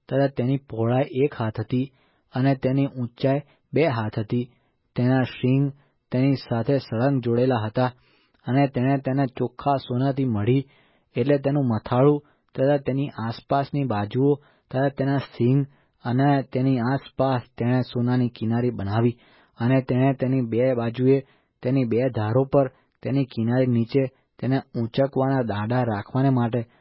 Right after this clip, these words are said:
સોનાના બે કડા બનાવ્યા, અને તેણે બાવળના લાકડાના દાંડા બનાવ્યા, ને તેણે સોનાથી મઢ્યા, અને તેણે ગાંધીના હુનર પ્રમાણે અભિષેક કરવાનું પવિત્ર તેલ તથા ખુશ્બોદાર સુગંધીઓનો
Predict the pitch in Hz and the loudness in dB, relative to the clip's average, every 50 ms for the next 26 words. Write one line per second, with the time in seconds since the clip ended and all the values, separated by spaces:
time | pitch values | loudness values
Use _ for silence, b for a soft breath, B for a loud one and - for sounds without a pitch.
0 | b b - - - 120 120 120 127 131 135 131 123 113 113 117 123 123 113 - | b b -10 -4 -2 0 2 2 2 2 2 2 0 0 -2 -2 -2 -2 -4 -4
1 | - 110 107 113 117 110 104 101 104 107 113 120 120 110 b b b b b b | -4 -2 -2 -2 -2 -2 -2 -2 0 2 2 2 0 -2 b b b b b b
2 | b b _ - 127 127 139 139 135 127 - - 127 131 135 135 127 120 110 110 | b b _ -4 0 2 2 2 2 2 0 -2 0 2 2 0 0 0 -2 0
3 | 120 123 135 135 131 131 131 131 127 117 107 110 117 123 - 135 127 127 127 127 | 0 2 2 2 2 2 0 0 0 0 -2 -2 -2 -2 -2 -2 -2 0 0 0
4 | 123 120 104 101 107 113 117 123 120 113 107 101 101 101 107 117 120 113 b b | 0 -2 -2 -2 -2 0 0 0 0 0 -2 -2 0 0 0 0 0 -2 b b
5 | b b b b b _ - 120 127 123 123 127 123 127 127 123 117 - - 123 | b b b b b _ 0 0 0 2 2 2 2 2 2 2 0 -2 -4 -2
6 | 117 123 123 120 - - 127 113 107 107 98 107 113 117 110 b b b b b | 0 0 0 0 0 -2 -2 -2 -2 -2 -2 0 0 0 -2 b b b b b
7 | b b _ - 113 110 113 120 127 135 135 131 - 127 131 127 127 127 123 113 | b b _ -4 -2 0 2 2 2 2 0 0 0 0 2 2 2 0 0 -2
8 | - 113 113 113 117 123 131 131 127 127 117 - - 113 113 113 123 131 131 - | -2 -2 -2 0 0 2 2 2 0 0 -2 -4 -4 -2 0 2 2 0 0 -2
9 | - 117 127 131 135 139 139 131 b b b b b b b b b _ - 110 | -4 -4 0 0 2 2 2 0 b b b b b b b b b _ -6 -4
10 | 110 110 131 143 - - 143 139 - _ - 127 120 123 135 139 139 139 135 - | 0 2 2 2 2 0 -2 -4 -6 _ -4 -2 0 0 0 2 2 0 0 -2
11 | _ _ _ _ _ _ _ _ _ - 107 110 131 147 143 - 143 135 - - | _ _ _ _ _ _ _ _ _ -2 0 2 2 2 2 2 2 2 2 0
12 | 110 113 127 139 139 b b b b b b _ - - 123 135 143 143 - - | 0 0 0 0 -2 b b b b b b _ -10 -4 0 0 0 0 0 -2
13 | - - 131 - - - 139 135 135 139 135 135 127 117 - - 123 117 120 127 | -6 -6 -6 -4 -2 -2 0 0 0 0 0 0 -2 -2 -2 -2 0 2 2 2
14 | 127 123 123 127 131 131 127 | 2 2 2 2 2 2 0